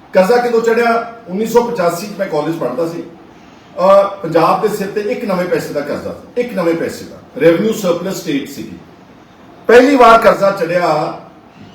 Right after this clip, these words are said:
ਉੱਨੀ ਸੌ ਬਾਨਵੇਂ ਦੇ ਵਿੱਚ, ਜਦੋਂ ਮਿਲੀਟੈਂਸੀ ਆਈ ਪੰਜਾਬ 'ਚ। ਕੇਂਦਰ ਸਰਕਾਰ ਨੇ ਜੋ ਫੌ-, ਫੌਜਾਂ, ਅਮਲਾ, ਸੀ ਆਰ ਪੀ, ਬੀ ਐਸ ਐਫ,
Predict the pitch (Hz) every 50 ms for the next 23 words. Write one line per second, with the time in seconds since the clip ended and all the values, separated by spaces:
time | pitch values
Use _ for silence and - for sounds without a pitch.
0 | - - 175 185 196 214 208 - 226 - 135 139 139 139 151 156 170 170 160 151
1 | 123 120 120 120 - - - - - - - - - 160 175 185 175 170 170 185
2 | 170 208 202 - - - 202 170 147 151 147 151 139 113 117 110 107 104 104 -
3 | - - - - - - - - _ _ - - 196 208 233 247 254 - - 226
4 | - - 196 196 202 202 226 220 175 - 170 208 233 247 - - - 165 165 175
5 | 185 185 - - - - - - - - - 180 185 170 - - 196 190 185 185
6 | 185 - - 160 160 170 175 180 180 180 175 165 - - 160 160 175 180 180 175
7 | 180 180 180 175 165 - 139 151 160 175 180 180 170 180 180 170 160